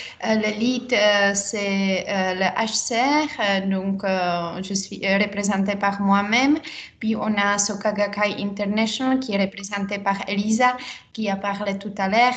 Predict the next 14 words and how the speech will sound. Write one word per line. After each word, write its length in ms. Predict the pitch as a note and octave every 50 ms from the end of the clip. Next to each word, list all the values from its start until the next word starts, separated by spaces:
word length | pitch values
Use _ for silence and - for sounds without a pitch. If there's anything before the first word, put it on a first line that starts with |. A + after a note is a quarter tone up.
| A#3 G3+
et 60 | F#3
bien 240 | F3+ G3 G3+ G3 G3
sûr 280 | G3 - G#3+ G3+ - -
aussi, 480 | G3+ G3 - - - G#3 G#3 G3+ G3+ C4 - - - - -
euh, 720 | - G3+ G3 F#3+ F#3+ F#3+ F#3+ F#3 F3+ F3+ F#3 F#3 E3+ E3 - G#3
World 340 | G3 G#3 G#3+ G#3 G3 G#3 G3+
Lutheran 400 | G3+ G3 G3 G3+ G3 G3 F#3+ F#3+
Federation, 760 | - G#3+ G3 G3 G3 G#3 G#3+ A3 G#3+ - - A#3 A3 A3
euh, 680 | A3+ A3 - - - - - - G3 G3 G3 F#3+ F#3 F#3
représentée 520 | F#3+ F#3+ F#3+ F#3+ F#3+ G3 G3 F#3+ F#3 F#3+ F#3+
par 280 | F#3+ - F#3 F#3 - - F#3
I-, 120 | F#3+ F#3+ F#3+ -
euh, 560 | - F#3 F#3 F#3 F3+ F3 F3 F3 - - G3 F#3
Isaiah. 460 | F#3+ F#3 F#3 F3+ F3 E3+ D#3+ D3+